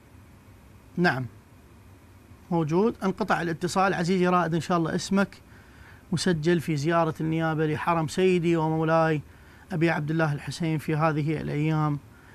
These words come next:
العظيمة والأليمة. نعم مله.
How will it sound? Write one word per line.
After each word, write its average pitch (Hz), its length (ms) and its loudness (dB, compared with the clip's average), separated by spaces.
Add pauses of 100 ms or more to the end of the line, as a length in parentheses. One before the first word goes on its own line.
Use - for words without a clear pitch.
(160)
العظيمة 143 840 -2
والأليمة. 143 600 -2 (920)
نعم 196 260 2
مله. 156 400 -2